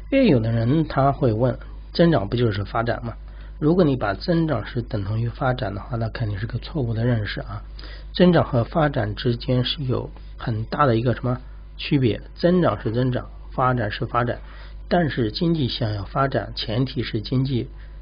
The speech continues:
增长了，但是不是代表增长了就发展，这句话有点绕口啊。呃，举一个例子啊，比如说一个小朋友，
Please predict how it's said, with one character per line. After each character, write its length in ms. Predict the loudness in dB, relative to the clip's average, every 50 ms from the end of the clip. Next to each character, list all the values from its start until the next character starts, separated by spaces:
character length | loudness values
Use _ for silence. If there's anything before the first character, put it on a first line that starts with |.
| -16 -4
增 240 | 0 2 4 4 4
长 200 | 2 0 0 -2
了， 160 | -6 -8 -10 -12 -16 -16 -16 -16 -14 -4 0
但 200 | 2 2 2 2
是 200 | 0 0 0 -2
不 220 | 0 2 0 0
是 140 | 0 0 -2
代 180 | 2 2 2 2
表 140 | 2 0
增 240 | -2 0 0 2 2
长 120 | 2 0 0
了 120 | -2 -2
就 140 | 0 0 -2
发 220 | 0 0 0 0
展， 180 | 0 0 -4 -6 -2
这 120 | 0 0
句 60 | 0 2
话 180 | 0 0 0
有 120 | 0 0 0
点 160 | 0 0 2
绕 160 | 2 2 2
口 240 | 2 0 -4 -6 -8 -6
啊。 160 | -8 -8 -8 -8 -12 -14 -14 -14 -14 -14 -14 -10
呃， 120 | -2 -2 0
举 200 | 0 0 0 0
一 80 | 0 4
个 100 | 4 4
例 180 | 4 4 2
子 100 | 2 0
啊， 100 | -2 -4 -2
比 60 | -2
如 60 | 0 2
说 60 | 2
一 60 | 4
个 140 | 4 2 2
小 160 | 2 0 -2
朋 240 | -2 -2 -4 -2 -2
友， 120 | -2 -2